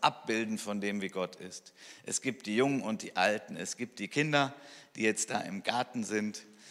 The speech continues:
und die wir mal so ein bisschen wahrnehmen können. Ihr, ihr dürft ruhig mal rausgucken und das mal wahrnehmen, bin ich nicht beleidigt. Ja, weil ich finde das herrlich, weil das ist eigentlich jeden Sonntag so, aber wir können sie nicht wahrnehmen, sie sind ja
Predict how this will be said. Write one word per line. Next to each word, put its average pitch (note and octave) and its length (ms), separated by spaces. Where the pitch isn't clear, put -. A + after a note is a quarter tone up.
und G#2 200
die G#2+ 100
wir G#2+ 100
mal G#2 160
so G#2+ 80
ein G#2+ 80
bisschen G#2 320
wahrnehmen A#2 520
können. A2 280
Ihr, G2+ 160
ihr G#2 140
dürft A2 240
ruhig B2+ 220
mal B2 100
rausgucken A2+ 680
und F#2+ 120
das G2+ 180
mal F#2+ 200
wahrnehmen, A#2 460
bin G2+ 100
ich - 160
nicht B2 160
beleidigt. A2 640
Ja, G#2+ 320
weil G#2+ 420
ich A2 180
finde A2+ 200
das G2+ 140
herrlich, C3+ 480
weil A2+ 360
das A2 140
ist A#2 140
eigentlich G#2+ 300
jeden A#2+ 240
Sonntag A#2 320
so, A#2 260
aber G2 220
wir G2 60
können C3 260
sie C3 80
nicht C3 240
wahrnehmen, B2 440
sie G2+ 140
sind G#2+ 220
ja G2+ 260